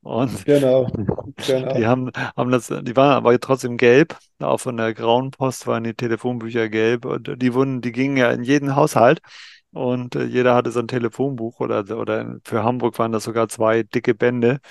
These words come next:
Speaker 1: Und, ähm, die hatte man zu Hause. Und dann wurden die regelmäßig ausgetauscht und in so Container reingehauen. Die standen an der Post.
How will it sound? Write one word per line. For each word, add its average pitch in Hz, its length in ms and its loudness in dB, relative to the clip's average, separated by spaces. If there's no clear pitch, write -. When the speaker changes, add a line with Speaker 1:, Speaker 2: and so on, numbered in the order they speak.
Speaker 1:
Und, 117 360 -8
ähm, 120 480 -4
die 123 200 -2
hatte 127 180 -2
man 123 200 -2
zu 151 180 2
Hause. 120 380 4
Und 110 240 -8
dann 123 200 4
wurden 131 180 6
die 131 100 4
regelmäßig 127 540 2
ausgetauscht 143 840 2
und 123 100 -4
in 123 160 -6
so 120 120 -6
Container 123 580 2
reingehauen. 113 720 -2
Die 117 80 -4
standen 117 360 -6
an 120 120 -6
der 107 100 -2
Post. 127 360 4